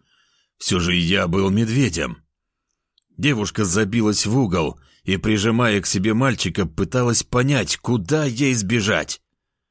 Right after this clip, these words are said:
«Хочешь, чтобы тебя вернули туда?» —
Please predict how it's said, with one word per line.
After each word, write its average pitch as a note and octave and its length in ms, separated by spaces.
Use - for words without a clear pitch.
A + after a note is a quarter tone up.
«Хочешь, G2+ 460
чтобы F2 380
тебя F#2+ 380
вернули G2 480
туда?» — G#2 540